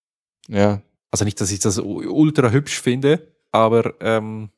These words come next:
Speaker 2: die schauen meistens nicht so aus.
Speaker 1: Ja, könnte aber
Speaker 2: Und
Speaker 1: natürlich
Speaker 2: sowas.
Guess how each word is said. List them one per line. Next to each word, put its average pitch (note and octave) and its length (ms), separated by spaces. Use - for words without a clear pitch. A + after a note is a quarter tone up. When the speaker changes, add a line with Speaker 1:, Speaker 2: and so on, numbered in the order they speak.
Speaker 2:
die - 140
schauen A#2 300
meistens A#2+ 360
nicht - 240
so E2+ 220
aus. E2 160
Speaker 1:
Ja, G2 100
könnte D3 220
aber C3 80
Speaker 2:
Und C3 60
Speaker 1:
natürlich A#2+ 280
Speaker 2:
sowas. A#2 80